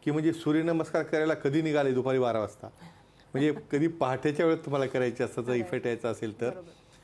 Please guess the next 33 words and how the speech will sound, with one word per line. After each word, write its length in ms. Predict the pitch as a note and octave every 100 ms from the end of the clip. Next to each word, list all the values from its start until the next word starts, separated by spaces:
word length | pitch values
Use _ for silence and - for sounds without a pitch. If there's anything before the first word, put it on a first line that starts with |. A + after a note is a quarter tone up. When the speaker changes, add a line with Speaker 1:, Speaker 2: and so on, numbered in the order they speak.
| - -
Speaker 1:
बरं, 100 | E3
हे 100 | E3+
स्ट्रेचेबिलिटी 600 | E3+ - D#3 E3+ E3 D3+
का 180 | D#3+ D#3+
महत्त्वाची 400 | C3 A#2 A#2 G#2+
आहे? 100 | A#2+
तुम्हाला 160 | C3 C#3
महत्त्वाची 340 | C3+ C3 C#3
गोष्ट 200 | B2+ B2
सांगतोय 280 | A#2 G#2+ A#2+
बघा, 200 | B2 C#3 C#3 - -
आपण 240 | B2 D#3 C#3
हळूहळू 460 | C3+ C#3 C#3 D3 C#3+
त्या 100 | C#3+
टॉपिककडे 440 | C#3 C3 C3+ C3
जाणार 260 | B2+ B2+ C#3
आहोत. 120 | C3 C3
खूप 200 | D#3 D3
लोकांनी 320 | D3 C#3+ C#3+
मेलवर 300 | C#3 C3+ C3+
आपल्याला 240 | C3+ C3+ C3
पाठवलेले 420 | A#2+ A#2+ A2 G#2+
आहे. 120 | - -
Speaker 2:
हो. 60 | E3+ -
Speaker 1:
सेक्सच्या 540 | - C#3 C3+ - C#3
विविध 340 | C3+ A#2+ B2 C3+
अवस्था, 520 | A#2+ A2+ - A#2+ G#2+ - - - -
Speaker 2:
बरं. 140 | E3
Speaker 1:
समागमाच्या 640 | - C3 C3 B2+ B2 B2+ D3
चारशे 580 | D3 C#3+ C#3 C3+ E3
शहात्तर 640 | D3+ - B2 A#2+ - - C#3
अवस्था 360 | B2 A#2+ -
आहेत 200 | A#2+ A2